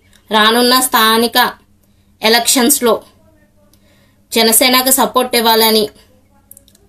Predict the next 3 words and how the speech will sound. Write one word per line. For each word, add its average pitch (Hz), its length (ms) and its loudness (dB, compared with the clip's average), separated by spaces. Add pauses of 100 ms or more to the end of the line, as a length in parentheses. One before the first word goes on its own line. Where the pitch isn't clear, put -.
(500)
అన్ని 226 240 2
వార్డుల్ని 240 560 0 (480)
కోరుకుంటున్నాను. 220 680 0